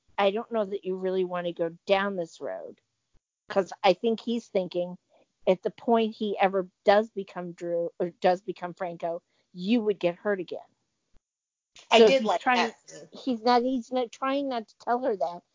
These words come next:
Speaker 1: And that's why I think he did try to take as much of a neutral position as he could. I mean, he could have said things that were much m-, more difficult, but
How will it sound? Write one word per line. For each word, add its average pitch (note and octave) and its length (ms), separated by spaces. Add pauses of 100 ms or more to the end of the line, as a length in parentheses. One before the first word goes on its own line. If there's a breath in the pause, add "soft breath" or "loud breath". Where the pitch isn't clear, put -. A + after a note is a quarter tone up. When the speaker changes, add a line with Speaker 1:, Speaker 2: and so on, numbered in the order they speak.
(240)
Speaker 1:
And G#3 160
that's A#3+ 300
why C4+ 240
I A3 60
think A3+ 260
he A3+ 120
did C4 300
try A#3 200
to G#3 100
take G3 260
as G3 220
much A3+ 300
of B3 100
a A#3+ 40
neutral G#3+ 540
position F#3+ 720 (760)
as G#3 260
he A3 120
could. C#4+ 420
I F3 100
mean, F#3+ 240
he A3+ 140
could D4 180
have D4 100
said A3 240
things G3+ 260
that F3+ 140
were F3+ 120
much A3 360
m-, F#3 200
more G3 260
difficult, F3 680 (720)
but G#3+ 280